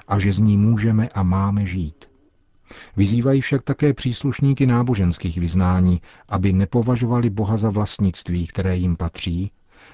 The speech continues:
takže by se cítili autorizováni používat násilí ve vztahu k ostatním. Tito lidé hledají pravdu, hledají pravého Boha,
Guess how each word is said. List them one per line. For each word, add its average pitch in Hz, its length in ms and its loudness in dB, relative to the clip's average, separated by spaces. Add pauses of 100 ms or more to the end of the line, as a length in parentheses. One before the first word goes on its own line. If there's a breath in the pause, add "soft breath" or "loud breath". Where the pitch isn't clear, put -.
takže 98 260 0
by 95 100 0
se 98 160 -2
cítili 98 420 -2
autorizováni 98 920 0
používat 98 640 -4
násilí 92 560 -2
ve 92 100 -2
vztahu 98 340 -4
k - 120 -10
ostatním. 76 640 -6 (560)
Tito 107 280 -2
lidé 135 280 4
hledají 127 380 2
pravdu, 95 440 -2 (320)
hledají 98 460 -2
pravého 101 440 -2
Boha, 80 320 -4